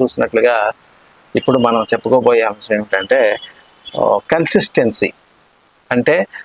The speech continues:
మనం ఏదైనా ఒక పనిని మొదలుపెట్టినప్పుడు దాన్ని సంపూర్తిగా కొనసాగుతూ చేసినప్పుడే అల్టిమేట్ రిజల్ట్ అనేది వస్తుంది.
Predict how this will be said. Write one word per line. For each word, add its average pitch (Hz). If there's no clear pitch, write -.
మనం 113
ఏదైనా 127
ఒక 110
పనిని 120
మొదలుపెట్టినప్పుడు 110
దాన్ని 120
సంపూర్తిగా 143
కొనసాగుతూ 127
చేసినప్పుడే 107
అల్టిమేట్ 120
రిజల్ట్ 104
అనేది 104
వస్తుంది. 110